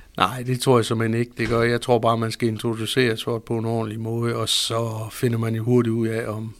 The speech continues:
om det er noget, man vil fortsætte med, eller man forlader stedet. Og som det er i dag, vil jeg sige, at når folk først er ansat, så bliver det, indtil de går på pension.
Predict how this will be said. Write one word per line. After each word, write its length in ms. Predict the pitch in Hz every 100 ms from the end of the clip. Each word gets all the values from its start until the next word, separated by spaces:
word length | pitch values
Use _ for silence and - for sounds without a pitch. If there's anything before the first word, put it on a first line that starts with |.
| _ _ - - - - - -
om 180 | 113
det 120 | 113 113
er 40 |
noget, 200 | 117 120
man 200 | 113 110
vil 140 | 110
fortsætte 540 | - 135 131 - 127 127
med, 260 | 123 123
eller 180 | 120 110
man 280 | 110 110 101 98
forlader 400 | - 120 117 104
stedet. 400 | - 117 110 104
Og 260 | 113 107
som 200 | - 110
det 100 | 113
er 140 | 127 143
i 80 | 135
dag, 280 | 131 131 - - - -
vil 80 | 120
jeg 80 | 113
sige, 280 | - 127 120
at 60 |
når 80 | 113
folk 300 | - 151 131
først 240 | 135 135 110
er 40 |
ansat, 380 | 120 127 110 104
så 140 | 139
bliver 280 | 123 135 107
det, 340 | 113 107 117 - - -
indtil 380 | 151 123 113 107
de 80 | 113
går 180 | 120
på 100 | 104
pension. 540 | 110 110 98 117 98